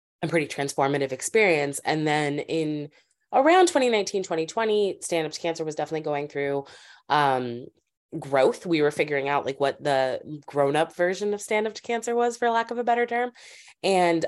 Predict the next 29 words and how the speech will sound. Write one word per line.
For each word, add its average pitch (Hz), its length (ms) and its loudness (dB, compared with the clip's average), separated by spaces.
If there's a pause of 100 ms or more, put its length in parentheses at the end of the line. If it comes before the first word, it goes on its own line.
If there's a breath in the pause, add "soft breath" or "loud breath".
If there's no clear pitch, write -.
I, 156 400 2
uh, 143 420 0 (640 soft breath)
realized 185 460 4
that 147 100 2
I 147 120 4
was 165 220 -2
really 147 220 -4
interested 165 440 -6
in 147 140 -4
that 127 240 -4
process. - 560 -2
And 127 140 -6
I 123 60 -2
wanted 135 380 0
to, 135 240 -2
like, 127 300 -6
better 139 340 0
understand 123 840 -4 (340 loud breath)
the 147 80 -2
underlying 139 480 0
business 139 640 -4 (720)
case 147 320 0
for 127 220 0
everything 139 360 -2
they 131 80 -2
were 123 120 -2
doing. 131 280 2
And 127 140 -6
so 131 240 -2